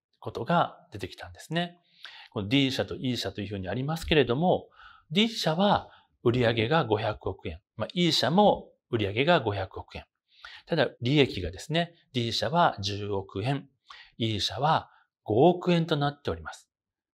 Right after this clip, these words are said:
これだと先ほどの理論から言いますと皆様は、えー、売上が同じなのであれば、利益が多い方がいい会社だよねっていうことで、D社を選んだのかもしれません。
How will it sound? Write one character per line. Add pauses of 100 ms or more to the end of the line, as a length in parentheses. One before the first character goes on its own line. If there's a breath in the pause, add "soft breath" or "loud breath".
(360)
こ
れ
だ
と
先
ほ
ど
の
理
論
か
ら
言
い
ま
す
と
皆
様
は、 (840 soft breath)
え
ー、
売 (260)
上
が
同
じ
な
の
で
あ
れ
ば、 (300 loud breath)
利
益
が (420)
多
い
方
が
い
い
会
社
だ
よ
ね
っ
て
い
う
こ
と
で、 (480 loud breath)
D
社
を
選
ん
だ
の
か
も
し
れ
ま
せ
ん。